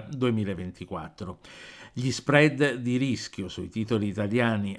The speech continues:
a dieci anni, spiega ancora l'articolo, sono già a duecentosette punti base e sono già considerati nella zona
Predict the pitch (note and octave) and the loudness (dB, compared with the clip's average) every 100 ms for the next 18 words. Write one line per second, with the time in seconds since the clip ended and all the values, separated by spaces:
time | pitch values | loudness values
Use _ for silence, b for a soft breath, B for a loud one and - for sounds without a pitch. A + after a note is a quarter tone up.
0 | - A2+ G#2 G2 E2+ A#2 C#3 C3 C3+ C3+ | -6 -4 -2 -4 0 2 2 2 2 4
1 | C3+ B2+ B2+ C3+ D3+ D3 D3 - A#2 G#2 | 4 4 0 0 0 -2 -6 -2 0 0
2 | F#2 F#2+ F#2+ - A2 G#2 G#2 G2 G#2+ G#2+ | -2 -4 -6 0 2 2 0 -2 -2 -2
3 | G#2 G2+ F2+ F#2+ G#2 C3 B B B - | -6 -8 -6 -4 -2 -4 B B B 8
4 | F3+ E3 D#3 A#2 G#2+ A#2+ C3 B2+ A#2+ C#3 | 10 10 6 2 0 0 0 2 2 0
5 | C3 C3+ - A2+ A2 A#2 - B2 B2 A#2 | 0 -2 0 -2 0 -2 0 0 0 0
6 | A2 G2 F#2+ A2 G2+ B B B D3+ D3+ | 0 -2 -4 -6 -6 B B B 2 4
7 | E3+ D3 G2 F#2+ - C3+ G2+ - - G#2+ | 6 6 4 -4 0 2 0 -6 -4 -4
8 | - D3+ D#3+ G#2 E2+ - - D#3+ E3 D#3+ | -2 2 4 2 -4 -8 -6 -2 0 2
9 | D3 - F2+ G2 G#2+ - | 0 -4 -4 -4 -4 -8